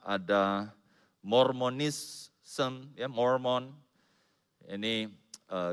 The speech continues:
gereja akhir zaman, gereja orang-orang kudus di akhir zaman, the Latter Day, eh,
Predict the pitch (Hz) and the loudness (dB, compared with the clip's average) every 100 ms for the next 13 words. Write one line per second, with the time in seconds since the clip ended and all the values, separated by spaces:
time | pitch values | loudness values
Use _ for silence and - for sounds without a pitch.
0 | 92 98 104 110 107 110 110 110 110 110 | -4 -8 -2 0 0 4 4 4 0 -6
1 | - _ _ - 120 113 123 117 120 113 | -18 _ _ 0 2 2 -4 0 0 0
2 | 107 95 120 123 123 117 120 120 123 123 | -2 -4 0 2 4 4 4 4 2 0
3 | - 123 123 - 107 110 117 120 123 120 | -4 -4 -4 -2 -2 -2 -2 0 2 0
4 | 80 - _ 92 104 113 113 113 113 117 | -4 -10 _ 0 4 4 2 0 4 4
5 | 113 117 - _ _ - 82 | 4 0 -12 _ _ -12 -12